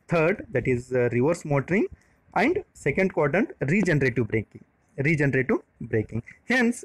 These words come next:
the all four quadrant operation can be obtained using the dual converter.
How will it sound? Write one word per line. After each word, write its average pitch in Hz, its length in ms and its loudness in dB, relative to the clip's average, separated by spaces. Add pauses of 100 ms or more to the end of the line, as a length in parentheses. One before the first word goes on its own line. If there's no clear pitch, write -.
the 151 220 2
all 208 200 4
four 220 300 0
quadrant 151 400 2
operation 131 400 0
can 131 160 0
be 135 100 -2
obtained 190 520 2 (200)
using 143 320 4
the 269 160 0 (300)
dual 156 240 2
converter. 113 540 0